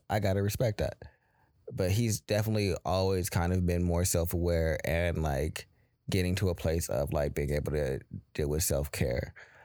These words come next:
Um, but he also had to do a lot of, like, personal stuff too first. And so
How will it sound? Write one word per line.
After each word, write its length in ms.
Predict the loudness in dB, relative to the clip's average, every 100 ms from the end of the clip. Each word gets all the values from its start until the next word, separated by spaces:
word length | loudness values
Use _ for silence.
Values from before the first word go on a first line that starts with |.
| -20 -12 -2
Um, 640 | 2 2 0 -2 -4 -4 -8 -16 _ -20 _ _ -4
but 80 | -2
he 80 | 0
also 300 | 0 -2 0
had 300 | 0 0 -2
to 140 | -2
do 340 | 0 0 2 2
a 40 |
lot 240 | 2 2 0
of, 120 | 0
like, 380 | 2 0 -2 -8 _ _ _ _ _ _ -20 _ _ -20 -20 -8 -2
personal 340 | 0 2 2
stuff 320 | 2 0 0
too 220 | 0 2 2
first. 400 | 2 2 2 -2 -8 _ _ _ -2
And 180 | 0 2
so 340 | 2 2 0